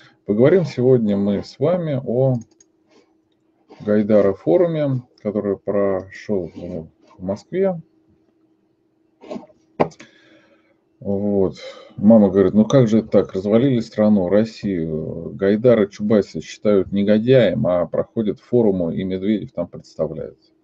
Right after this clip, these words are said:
Ну вот это и есть политика сдерживания и противовесов.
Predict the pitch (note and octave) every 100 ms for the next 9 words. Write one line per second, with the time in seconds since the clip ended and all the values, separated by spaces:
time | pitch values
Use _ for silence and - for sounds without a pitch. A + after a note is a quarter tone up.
0 | _ _ - - _ D3+ E3 E3 - B2
1 | F#2+ - F#2+ G#2+ A2+ - F#2+ F#2+ G#2+ F#2
2 | F#2 F2 E2+ E2 - - G2+ A#2+ E3 E3+
3 | -